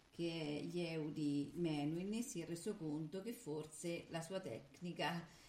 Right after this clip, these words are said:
non era alla pari dei grandi violinisti, e quindi è stato intelligente nel continuare, eh, ad intraprendere, cioè, eh, continuare gli studi con altri strumenti, ma perfezionarsi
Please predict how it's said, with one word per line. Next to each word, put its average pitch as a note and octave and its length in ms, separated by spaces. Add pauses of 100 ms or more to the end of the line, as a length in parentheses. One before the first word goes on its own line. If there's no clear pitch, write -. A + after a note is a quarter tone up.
(200)
non G3 240
era E3+ 540
alla E3 240
pari D#3 480
dei D3+ 180
grandi E3+ 420
violinisti, E3 680
e E3+ 40
quindi G#3+ 220
è - 20
stato F#3+ 220
intelligente G3 840
nel F#3 260 (300)
continuare, G3 920 (420)
eh, D#3 600
ad D#3 100
intraprendere, E3 1120
cioè, F#3+ 240
eh, D#3+ 200
continuare G3+ 680
gli F3 120
studi G3+ 480
con F#3 160
altri F#3 260
strumenti, G#3 680
ma D#3+ 140
perfezionarsi D#3 1200